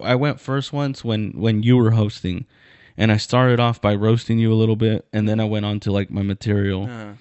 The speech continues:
Speaker 1: and that did really well, and I, like, kickstarted the show like that, you
Speaker 2: With
Speaker 1: know? And because of me, it was an amazing show, dude, 'cause I freaking <laughs>
Speaker 2: With third, you can kinda just, like
Speaker 1: You can feel it out.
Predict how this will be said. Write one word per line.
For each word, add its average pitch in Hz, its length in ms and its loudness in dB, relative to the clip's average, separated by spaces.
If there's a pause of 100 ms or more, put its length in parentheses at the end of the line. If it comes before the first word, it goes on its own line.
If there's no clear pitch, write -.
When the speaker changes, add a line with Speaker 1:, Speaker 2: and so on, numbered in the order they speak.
(140)
Speaker 1:
and 101 360 2
that 104 240 2
did 110 340 -2
really 110 240 4
well, 104 320 2
and 98 80 -2
I, 95 120 -2 (160)
like, 90 180 -2
kickstarted 101 560 2
the 92 80 -6
show 127 240 0
like 110 200 2
that, 95 220 -6 (580)
you 95 120 -4
Speaker 2:
With 98 80 0
Speaker 1:
know? 113 120 -2 (200)
And 120 120 8
because 135 360 6
of 127 100 4
me, 123 140 2
it - 20 0
was 104 180 0
an 101 160 0
amazing 104 380 0
show, 107 300 0
dude, 101 200 -2
'cause 98 120 -10
I 98 80 -4
freaking 98 380 -10 (440)
<laughs> - 560 2
Speaker 2:
With 127 260 0 (200)
third, 127 400 -6
you 113 80 -12
can 120 160 -14
kinda 117 420 -10
just, - 200 -14
like 92 420 -14
Speaker 1:
You 147 120 8
can 185 120 8
feel 160 240 6
it 117 80 6
out. 107 220 0